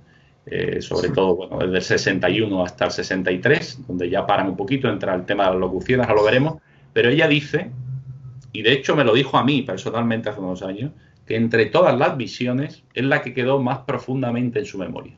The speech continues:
Speaker 1: la del Sagrado Corazón. Bien, el uno de junio, de julio, perdón, ya el arcángel San Miguel les habla por primera vez. Les dice, "Vengo para anunciaros la visita de la Virgen bajo la advocación del Carmen, mañana domingo".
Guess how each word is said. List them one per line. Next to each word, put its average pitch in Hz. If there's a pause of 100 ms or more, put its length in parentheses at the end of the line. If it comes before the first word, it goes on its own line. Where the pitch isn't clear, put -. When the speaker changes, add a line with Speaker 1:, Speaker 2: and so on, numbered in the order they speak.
Speaker 1:
la 101
del 98
Sagrado 101
Corazón. 90 (2000)
Bien, 120
el 135
uno 185
de 185
junio, 180
de 135
julio, 175
perdón, 131
ya 131
el 139
arcángel 123
San 143
Miguel 143
les 110
habla 147
por 117
primera 107
vez. - (360)
Les 95
dice, 113
"Vengo 135
para 110
anunciaros 139
la 135
visita 123
de 117
la 113
Virgen 151
bajo 113
la 101
advocación 101
del 92
Carmen, 85
mañana 104
domingo". 82